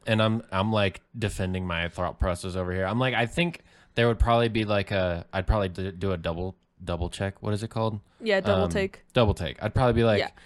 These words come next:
Speaker 1: you know, I'd be like, "Oh, there's Eminem." I'd be like, "Oh, yeah, there's Eminem." And then I'd be
Speaker 2: Yeah.
Speaker 1: like, "Oh, cool. He's living his life." Like, 'cause, 'cause unless you're, like, in the proper position to talk to people, that's, that's the thing, is people are always like,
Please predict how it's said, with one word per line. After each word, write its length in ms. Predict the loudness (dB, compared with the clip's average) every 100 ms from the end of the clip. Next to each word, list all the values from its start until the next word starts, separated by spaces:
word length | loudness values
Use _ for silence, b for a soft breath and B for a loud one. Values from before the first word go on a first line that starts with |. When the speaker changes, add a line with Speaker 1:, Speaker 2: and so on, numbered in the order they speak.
| b b -4
Speaker 1:
you 100 | 0
know, 220 | 0 0 -2
I'd 140 | 2
be 80 | 2
like, 180 | 2 0
"Oh, 160 | -2 0
there's 180 | 0
Eminem." 440 | 0 0 0 -2 -4
I'd 60 |
be 80 | -2
like, 160 | -2 -4 _ _ _ _ _ _ 0
"Oh, 140 | 2
yeah, 220 | 4 2
there's 200 | 2 2
Eminem." 400 | 0 2 2 0 -4 -2
And 140 | 2
then 80 | 2
I'd 80 | 4
be 60 | 4
Speaker 2:
Yeah. 60 |
Speaker 1:
like, 200 | 4 0 -10 _ -2
"Oh, 120 | 0
cool. 240 | 2 2
He's 160 | 2 0
living 200 | 0 0
his 100 | 0
life." 320 | 0 -2 -2
Like, 260 | 0 0 -4 B B B _
'cause, 260 | 0 0 -4 _ _
'cause 280 | 2 4 2
unless 480 | 0 2 4 4 4
you're, 160 | 4 6
like, 220 | 4 2
in 160 | 0 0
the 80 | 2
proper 380 | 6 6 4
position 440 | 2 0 0 -2 -4
to 60 | -4
talk 280 | 0 0 0
to 80 |
people, 220 | -2 0 0
that's, 240 | -2 -4 0
that's 180 | 0 0
the 80 |
thing, 220 | -4 -4 -4
is 80 |
people 260 | 0 0 4
are 60 | 4
always 180 | 4
like, 160 | 2 0